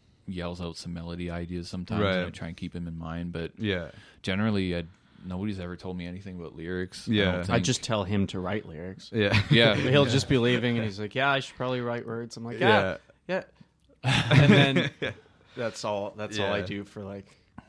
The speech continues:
Speaker 3: lyrics. I don't write lyrics
Speaker 2: Yeah.
Speaker 3: on my own very much either.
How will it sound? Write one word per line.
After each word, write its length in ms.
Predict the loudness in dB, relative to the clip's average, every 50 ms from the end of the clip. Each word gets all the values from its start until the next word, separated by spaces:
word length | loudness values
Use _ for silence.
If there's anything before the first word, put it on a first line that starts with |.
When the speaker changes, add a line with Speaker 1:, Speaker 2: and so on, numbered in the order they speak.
| _ -20 _ _ _ _ _ _ _ _ _ _ _ -14
Speaker 3:
lyrics. 340 | -10 -10 -8 -10 -8 -2
I 120 | 0 0 0
don't 180 | 0 0 -2
write 220 | -2 -2 -2 -2 -4
lyrics 360 | -6 -8 -8 -8 -6 -4 -2
Speaker 2:
Yeah. 240 | 0 0 0 0 0
Speaker 3:
on 200 | -2 -2 -2 -4
my 160 | -6 -6 -6
own 200 | -8 -8 -8 -10
very 180 | -10 -10 -10 -10
much 300 | -10 -12 -12 -14 -14 -14
either. 400 | -14 -14 -14 -14 -16 -16 -16 -18